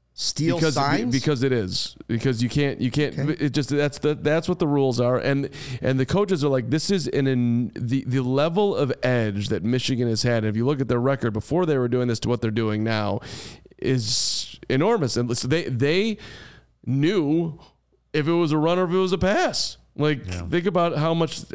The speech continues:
Speaker 2: advantage you have in calling your defense. So
Speaker 3: Hide your signs better.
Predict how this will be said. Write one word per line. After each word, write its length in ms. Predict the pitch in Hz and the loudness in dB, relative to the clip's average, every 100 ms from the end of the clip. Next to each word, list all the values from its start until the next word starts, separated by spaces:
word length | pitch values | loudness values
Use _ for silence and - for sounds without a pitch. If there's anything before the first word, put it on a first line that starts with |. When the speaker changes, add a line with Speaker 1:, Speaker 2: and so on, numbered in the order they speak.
| - | -2
Speaker 2:
advantage 520 | 143 139 165 208 160 | 0 2 2 0 0
you 100 | 131 | 0
have 160 | 127 123 | 0 0
in 200 | - 135 | -2 0
calling 340 | 120 139 165 165 | 0 0 2 2
your 100 | 151 | 2
defense. 540 | 147 - - - - - - - - - - | 0 0 -6 -6 -10 -12 -20 -20 -20 -20 -10
So 320 | - 120 113 | -2 0 0
Speaker 3:
Hide 140 | 147 | -2
your 100 | 151 | -4
signs 300 | 120 117 95 | -4 -4 -4
better. 320 | 82 82 80 | -6 -8 -10